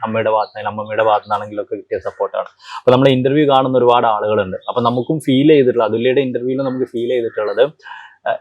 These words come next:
ഏതൊരാളെ സംബന്ധിച്ചും especially നെറ്റ് പോലെയുള്ള, ആ, കുറച്ച് വലിയ ലെവലിൽ വരുന്ന ഒരു എക്സാമുകൾക്ക്, ആ, ഫാമിലി സപ്പോർട്ട്, ആ,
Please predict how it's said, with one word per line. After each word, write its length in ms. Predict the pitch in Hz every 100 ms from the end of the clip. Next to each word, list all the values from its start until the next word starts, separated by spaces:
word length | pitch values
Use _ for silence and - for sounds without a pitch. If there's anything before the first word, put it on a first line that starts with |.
| 143
ഏതൊരാളെ 420 | 139 147 170 156
സംബന്ധിച്ചും 480 | 147 131 120 107 104
especially 580 | 107 - 131 - 135 127
നെറ്റ് 280 | 117 - 135
പോലെയുള്ള, 680 | 131 127 117 107 117 - -
ആ, 40 | 131
കുറച്ച് 360 | - 117 -
വലിയ 320 | 120 120 135
ലെവലിൽ 400 | 139 120 117 117
വരുന്ന 300 | 120 110 113
ഒരു 80 | 113
എക്സാമുകൾക്ക്, 680 | 104 - 107 107 104 - 117 - - - - 110
ആ, 80 | 104
ഫാമിലി 540 | - 123 131 143 143
സപ്പോർട്ട്, 680 | - 127 - 120 110 - 117
ആ, 440 | 107 104 107 107